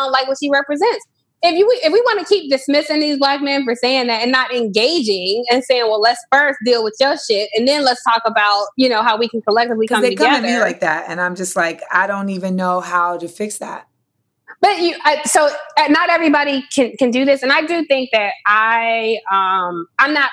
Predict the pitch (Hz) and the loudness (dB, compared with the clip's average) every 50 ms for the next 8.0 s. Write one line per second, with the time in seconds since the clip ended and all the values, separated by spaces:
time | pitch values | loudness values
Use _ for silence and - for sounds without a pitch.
0 | - - 220 233 240 247 233 233 233 226 220 214 214 208 208 208 208 - - - | -2 0 0 0 2 0 -2 -2 -2 -2 -2 -4 -4 -4 -4 -6 -8 -8 -2 0
1 | 262 285 294 285 262 - - 233 240 254 254 233 233 208 196 190 196 196 - - | 0 2 2 0 -4 -4 -4 -2 -2 0 0 -2 -2 -2 -2 -2 -4 -4 -6 -6
2 | - 233 214 - - - - _ - - - - _ _ _ _ _ _ _ _ | 0 0 0 0 -2 -10 -18 _ -14 -14 -14 -16 _ _ _ _ _ _ _ _
3 | _ _ - - 262 262 247 254 247 233 208 226 240 262 294 277 277 262 247 247 | _ _ -2 2 2 2 2 0 -2 -2 0 0 0 0 0 -2 -4 -4 -4 -4
4 | 233 - - 240 262 247 233 226 214 214 214 214 208 208 196 185 180 170 - - | -4 -4 -2 -2 -2 -2 -2 -4 -4 -4 -2 0 0 0 0 0 -4 -4 -2 0
5 | 233 214 208 214 190 175 185 170 180 202 226 269 302 302 - - - - _ _ | 2 2 2 0 -2 -2 -2 0 0 2 2 0 0 -2 -4 -8 -20 -20 _ _
6 | - - 240 262 269 269 269 - 240 226 - 302 294 277 262 226 247 233 240 208 | -6 0 2 2 2 2 0 -4 -6 -4 -2 -2 -2 0 0 0 0 0 0 -2
7 | 175 - - 254 277 320 320 - - - - 226 202 190 180 - - - - | -6 -2 2 2 2 2 0 -6 -8 -4 -2 -2 0 -2 -4 -6 -10 -16 -20